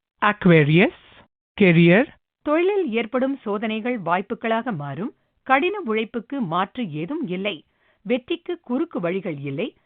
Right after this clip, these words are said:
Speaker 2: இறுதி முடிவுகளில் கவனம் செலுத்தவும். வெற்றிகரமான குழுவை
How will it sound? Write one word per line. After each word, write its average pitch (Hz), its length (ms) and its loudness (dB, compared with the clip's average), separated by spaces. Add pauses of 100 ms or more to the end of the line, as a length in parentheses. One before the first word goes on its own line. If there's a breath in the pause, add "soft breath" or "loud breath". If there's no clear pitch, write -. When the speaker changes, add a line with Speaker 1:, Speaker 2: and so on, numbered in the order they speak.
(160)
Speaker 2:
இறுதி 349 360 -2
முடிவுகளில் 226 580 -4
கவனம் 220 440 -4
செலுத்தவும். 196 640 -6 (320)
வெற்றிகரமான 214 760 -4
குழுவை 175 360 -6